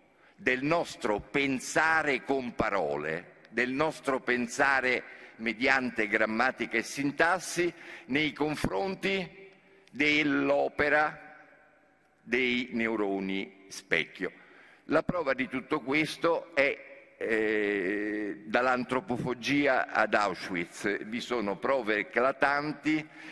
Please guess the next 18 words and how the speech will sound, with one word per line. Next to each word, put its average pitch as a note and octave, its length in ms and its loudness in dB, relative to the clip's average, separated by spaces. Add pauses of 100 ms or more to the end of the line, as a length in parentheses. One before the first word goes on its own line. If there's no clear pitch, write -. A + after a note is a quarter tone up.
in B2 220 -2
cui C#3 260 0
un, G#2+ 180 -2 (340)
un G#2+ 180 -8
vivente C3 540 2
umano E3 800 0 (1040)
può - 840 -2
non C#3+ 580 0
riconoscere C3+ 880 0
il G#2+ 160 -2
suo A#2+ 240 -2
simile, G#2+ 960 -2 (640)
anche E3 540 2
se F#3 400 0 (1300)
ne D3 220 0
intuisce D#3+ 1600 0
le D3 420 -2
emozioni B2 1160 -2